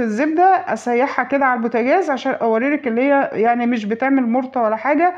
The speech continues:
بتسيح معاكي، بتستخدميها أكنك بتستخدمي،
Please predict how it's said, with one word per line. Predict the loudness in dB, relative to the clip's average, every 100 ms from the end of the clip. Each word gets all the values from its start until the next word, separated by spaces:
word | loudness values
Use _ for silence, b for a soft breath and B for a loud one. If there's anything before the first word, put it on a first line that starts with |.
| B B -6
بتسيح | -4 -4 -6 -2
معاكي، | 0 0 -2
بتستخدميها | -6 -8 -8 -4 -2 0 0 0
أكنك | 0 0 0
بتستخدمي، | -2 -8 -6 -4 -2 2 4 2